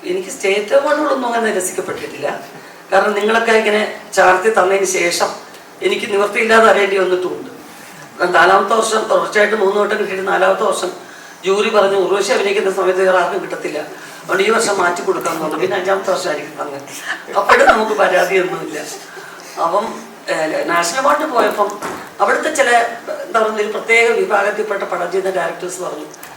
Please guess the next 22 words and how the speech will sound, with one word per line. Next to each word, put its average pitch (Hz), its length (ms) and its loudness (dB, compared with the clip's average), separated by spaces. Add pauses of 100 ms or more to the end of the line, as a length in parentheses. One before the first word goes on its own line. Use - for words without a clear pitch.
(600)
"ഈ 320 260 -2
ഇവരെന്തിനാ 262 480 -4
കൊണ്ടുവന്ന് 196 440 0
ഈ 190 180 6 (480)
രണ്ടാം 208 460 2
കിട, 247 100 0
മൂന്നാം 208 340 0
കിട 190 160 2
മലയാള 185 320 2
സിനിമയ്ക്ക് 190 320 -2
വേണ്ടി 180 200 0
ഇവരുടെ 180 260 -2
പെർഫോമൻസ് 175 680 -4
വേസ്റ്റ് 180 300 0
ചെയ്യുന്നു?" 170 280 -4
എന്നൊരു 156 160 -6
ചോദ്യം 147 340 -8
ചോദിച്ചു. 120 300 -10 (600)
അതെന്നെ 226 260 2
വല്ലാതെ 185 400 2
ഹേർട്ട് 165 280 -2
ചെയ്തു. - 180 -10